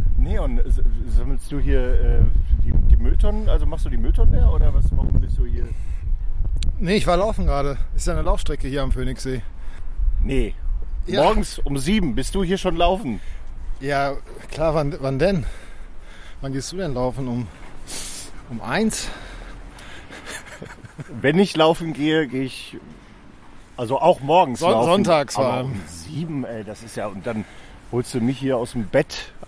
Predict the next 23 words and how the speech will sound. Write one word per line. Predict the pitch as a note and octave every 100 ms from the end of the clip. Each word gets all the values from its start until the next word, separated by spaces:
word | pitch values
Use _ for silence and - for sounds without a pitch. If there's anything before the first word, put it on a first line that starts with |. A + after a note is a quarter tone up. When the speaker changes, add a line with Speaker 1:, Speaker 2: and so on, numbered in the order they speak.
| -
Speaker 1:
Aber | B2 C3+ F#3
es | G#3+ -
ist |
schön, | A3 D4+ C4 G2+ -
das | A#2+ -
muss | F3+
man | F#3+ F3
sagen. | G3+ C4 F#3+ F#3 -
Speaker 2:
Ja, |
Speaker 1:
Es | A#2+ C3
Speaker 2:
erzähl | G#3+
Speaker 1:
ist |
Speaker 2:
mal, | F#3 C#3+
was | C#3+
du | C#3+
siehst. | C#3 F#3 A#2 - - - - - -
Speaker 1:
Ich, | - -
äh, | D3 C3+ A#2
schaue | - C3+ G3 A3 -
auf, | E3 E3+ - - -
ähm, | C#3 C#3 C#3 C#3+ C#3 C#3 A2
den | A#2+ G#2 F#2+
See, | D2+ D2 F#2 F2 D#3